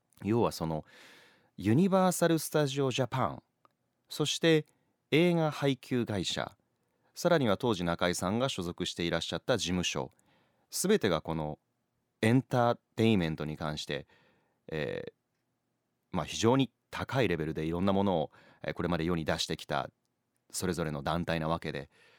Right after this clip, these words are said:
だからイベント自体も結構こう、リハーサルから、あー、決まり事から、出演者やそのユニバーサル・スタジオ・ジャパンの仲間たちの動きから、コラボレーションから、とても複雑なイベントだっ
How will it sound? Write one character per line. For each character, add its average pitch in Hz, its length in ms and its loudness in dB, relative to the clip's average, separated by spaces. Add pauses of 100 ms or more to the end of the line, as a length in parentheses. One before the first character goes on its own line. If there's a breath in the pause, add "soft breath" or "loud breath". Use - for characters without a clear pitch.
(220 soft breath)
だ 110 100 -2
か 98 60 -2
ら 92 80 2
イ 104 100 0
ベ 147 140 2
ン 170 80 -2
ト 170 80 -2
自 160 140 -4
体 147 120 2
も 90 120 -4
結 - 260 -6 (140)
構 120 300 0
こ 90 440 -2 (360)
う、 104 40 -12
リ 95 100 -4
ハ 98 280 -6
ー - 20 -6
サ - 180 -4
ル 92 400 -2 (160)
か 95 180 -6
ら、 117 340 0 (560 loud breath)
あ - 540 -8
ー、 - 40 -20
決 - 140 -4
ま 95 140 2
り 90 100 -2
事 90 260 -2
か 90 200 -2
ら、 92 360 0 (540)
出 - 220 -6
演 95 140 0
者 82 180 -2
や 78 360 0
そ - 120 -10
の 87 140 -4
ユ 87 80 -4
ニ 90 100 -4
バ 95 160 0
ー - 40 -4
サ 98 100 -8
ル・ 92 80 -2
ス - 100 -12
タ 95 140 -4
ジ 90 100 -6
オ・ 95 60 -2
ジ 90 80 -2
ャ 95 60 -2
パ 139 180 2
ン 123 60 2
の 92 80 0
仲 82 240 -2
間 107 100 0
た 92 120 -2
ち - 180 -10
の 78 200 -4
動 104 140 2
き - 140 -10
か 76 140 -4
ら、 67 160 -10 (720)
コ 90 120 -4
ラ 101 100 2
ボ 98 120 2
レ 98 140 2
ー - 20 -2
シ 80 100 -4
ョ 73 40 -6
ン 73 100 -8
か 73 100 -10
ら、 69 180 -14 (320)
と - 100 -12
て 202 100 0
も 190 100 2
複 - 180 0
雑 143 260 0
な 120 100 4
イ 113 80 2
ベ 107 120 2
ン 101 80 -2
ト 101 140 -4
だ 98 80 2
っ 98 60 -4